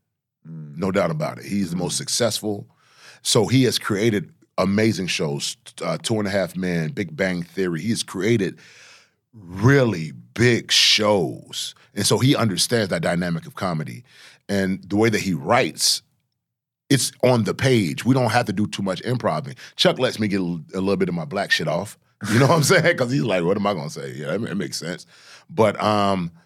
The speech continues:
Speaker 2: you, if it's already on the page, it's on the page. And it's easy, the way that Chuck and Nick Bakay write, it's very easy for us to, to say the lines because the, the, the humor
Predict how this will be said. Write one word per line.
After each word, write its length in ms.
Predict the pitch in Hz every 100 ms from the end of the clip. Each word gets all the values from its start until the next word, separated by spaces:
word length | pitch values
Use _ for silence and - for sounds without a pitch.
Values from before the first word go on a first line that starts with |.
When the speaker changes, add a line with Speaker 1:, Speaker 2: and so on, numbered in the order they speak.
| _ _ _ _
Speaker 2:
you, 140 | 113 117
if 180 | 117 107
it's 180 | 120 -
already 220 | 117 113
on 100 | 107
the 60 | 98
page, 240 | 147 160 104
it's 100 | 104
on 100 | 85
the 60 |
page. 480 | - - 78 - -
And 200 | - 117 117
it's 200 | 120 - -
easy, 520 | 151 143 95 110 101
the 100 | 87
way 140 | 104 117
that 260 | 101 -
Chuck 340 | - - 107 -
and 120 | 92
Nick 160 | 101 98
Bakay 360 | 90 110 92
write, 360 | 92 101 80 - _ _ _ _ -
it's 120 | 107
very 440 | 87 92 117 107 82
easy 360 | 95 92 82
for 160 | 82 78
us 200 | 82 82
to, 200 | 78 73
to 200 | - -
say 140 | -
the 80 | 80
lines 400 | 78 85 85 76
because 260 | 64 73 67
the, 120 | 69 139
the, 140 | 85
the 140 | - 160
humor 420 | 127 101 90 82